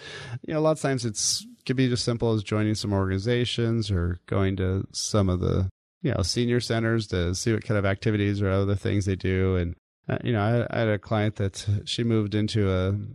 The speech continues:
a senior living place because she had this huge house in San-, Santa Clara, and it was worth, of course, a ton of money. And she was widowed, didn't have anybody living at home. And she's like, "Why am I in this huge house?" And oh my gosh, once she moved there, she is, like,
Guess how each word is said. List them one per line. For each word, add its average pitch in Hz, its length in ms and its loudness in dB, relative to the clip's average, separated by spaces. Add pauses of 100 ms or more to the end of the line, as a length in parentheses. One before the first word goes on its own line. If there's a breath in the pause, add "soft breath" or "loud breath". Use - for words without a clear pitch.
(100)
a - 40 -2
senior 110 280 0
living 120 340 2
place 98 640 -2
because 104 240 2
she - 140 -2
had 104 120 2
this 95 380 -4
huge 113 400 -4
house 101 240 0
in 104 80 -2
San-, 101 400 0
Santa 110 280 0
Clara, 110 460 0
and 95 220 -6
it - 20 -12 (300)
was 101 100 -4
worth, 101 220 6
of 98 120 -8
course, 104 220 0
a 98 60 -4
ton 107 240 0
of 95 80 0
money. 104 360 2
And 95 200 0 (280)
she 110 380 -2 (480)
was 110 240 -2
widowed, 127 480 0
didn't 104 240 -2
have 117 80 2
anybody 117 280 2
living 113 260 0
at 101 80 2
home. 117 260 0
And 135 100 -2
she's 104 140 -4
like, 101 100 0
"Why 110 180 0
am 127 80 2
I 120 80 2
in 113 80 0
this 117 200 -4
huge 117 220 0
house?" 117 440 0
And 98 280 2 (320)
oh 131 120 2
my 104 140 0
gosh, 104 300 -2
once 123 160 0
she 113 120 -4
moved 117 280 0
there, 131 320 0
she 135 300 -2
is, 98 420 0
like, 95 200 2